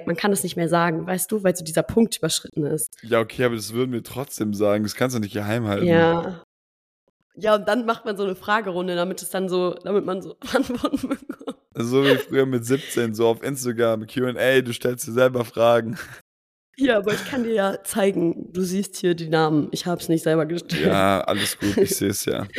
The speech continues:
Speaker 2: Dann im Nachgang.
Speaker 1: <laughs> Wie viele One-Night-Stands bisher auf Malle? Ich weiß ja nicht, was die Leute denken. Ich fange hier jetzt mal an.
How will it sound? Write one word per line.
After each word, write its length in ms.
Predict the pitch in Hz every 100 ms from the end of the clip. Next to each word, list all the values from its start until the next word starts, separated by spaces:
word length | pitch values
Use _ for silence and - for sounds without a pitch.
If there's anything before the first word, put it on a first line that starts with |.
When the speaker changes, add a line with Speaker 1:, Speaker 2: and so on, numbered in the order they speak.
| - -
Speaker 2:
Dann 200 | 98 98
im 220 | - 107
Nachgang. 540 | 101 101 - 71 98 - _ _ _ _ _ -
Speaker 1:
<laughs> 60 | 294 - - 233 214 - - - _ _ -
Wie 200 | 202 254
viele 380 | 262 247 254 220
One-Night-Stands 760 | 208 233 185 185 - 180 190
bisher 440 | - 175 - 185 175
auf 200 | 156 -
Malle? 580 | 165 165 170 143 - _ _ _ _ - _ -
Ich 240 | 202 190
weiß 360 | 202 247 277 -
ja 100 | 175
nicht, 320 | 147 156 -
was 160 | 180 -
die 120 | 202
Leute 300 | 190 185 180
denken. 420 | 165 143 - -
Ich 160 | - -
fange 200 | 190 202
hier 100 | 180
jetzt 200 | 170 170
mal 140 | 160 147
an. 180 | 160